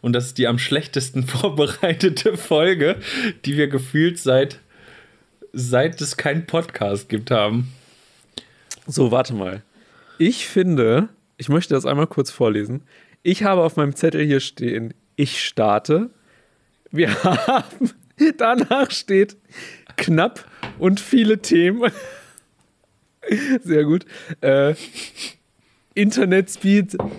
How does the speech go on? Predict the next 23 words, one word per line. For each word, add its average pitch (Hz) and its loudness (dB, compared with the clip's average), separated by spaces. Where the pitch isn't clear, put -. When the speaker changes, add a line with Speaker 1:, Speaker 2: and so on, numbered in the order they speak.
Speaker 2:
ähm, 135 4
Regeln 160 2
des 147 2
Lebens, 185 2
Rewind 160 4
Januar, 180 2
Corona-Bier. 185 4
Wir 151 2
unterstützen 165 0
auch 156 0
bei 135 2
schlechter 175 0
Publicity, 185 -2
das 214 -4
haben 123 0
wir 113 0
gemacht. 117 -2
Speaker 1:
Mhm. 113 -2
Speaker 2:
Jeremy's 139 0
Next 123 -4
Topmodel 165 2
und 170 0
Oscars. - -4